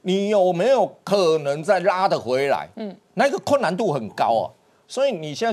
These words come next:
Speaker 1: 朱立伦的决定到底什么时候？朱立伦决定是快则五月中啊，
Speaker 2: 嗯。
Speaker 1: 慢则六月中啊。他的，他的快跟慢就在这一个月中间在滑动啦，在滑动啦。那你滑动的过程的时候，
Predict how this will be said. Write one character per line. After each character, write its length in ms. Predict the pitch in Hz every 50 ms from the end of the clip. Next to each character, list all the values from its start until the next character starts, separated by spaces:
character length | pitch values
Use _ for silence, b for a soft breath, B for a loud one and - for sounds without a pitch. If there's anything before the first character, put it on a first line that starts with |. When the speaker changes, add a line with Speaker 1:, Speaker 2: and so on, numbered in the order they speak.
| - -
Speaker 1:
朱 200 | - 262 269 269
立 180 | 277 254 202
伦 280 | 160 156 156 160 175 - _ _ _ _ _ _ _
的 220 | - 220 220 208 190
决 360 | - - - 160 160 180 202
定 320 | 202 - - 247 208 147 - _ _ _ _ _ _ -
到 200 | 277 269 233 170
底 140 | 147 135
什 140 | 127 - 156
么 100 | 147 156
时 80 | - 160
候？ 300 | 160 151 147 120 - - - B B B B B
朱 180 | - 262 277 285
立 140 | 339 302 226
伦 180 | 196 190 190
决 220 | 165 - 160 170 190
定 180 | 180 214 185
是 140 | 165 - 190 170
快 280 | - - - 226 226
则 140 | 160 - 147
五 200 | 151 135 117 131
月 140 | 160 151 127
中 300 | - - 131 110 113 110
啊， 100 | 92 - -
Speaker 2:
嗯。 140 | 196 175 - _ _ _ _
Speaker 1:
慢 220 | - 170 247 220 160
则 100 | 165 156
六 200 | 175 202 190 170
月 160 | 170 160 139
中 320 | 127 - 156 123 117 123 110
啊。 100 | 82 73 _ _ _ _ _ _ _
他 180 | - 208 247 247
的， 240 | 233 214 196 - - _ _
他 200 | - 202 233 247
的 220 | 240 208 190 - - _ _ _ _ _ _ _ _ -
快 240 | - 233 214 190 165
跟 180 | - 208 190
慢 240 | 190 202 208 165 139
就 140 | 139 196 175
在 120 | - 185
这 160 | - - 180 175
一 120 | - 170 -
个 200 | - 190 165 156
月 180 | 170 175 147
中 220 | 117 - 156 156 147
间 160 | 151 151 143
在 120 | 160 135
滑 220 | 110 - 110 104 117 -
动 180 | - 151 110 82
啦， 140 | 76 - _ _ _ - - _ -
在 160 | - 214 175
滑 200 | 135 139 131 139
动 280 | - 185 160 123 92
啦。 120 | 78 - - _ b b b b b b b b b
那 140 | 190 240 240
你 140 | 196 165 151
滑 240 | 135 - 160 202 233
动 180 | 233 247 214
的 60 | 196
过 240 | 180 - 254 220 190
程 200 | - - 156 175
的 100 | 185 175
时 180 | 151 - 156 175
候， 300 | 180 202 180 131 107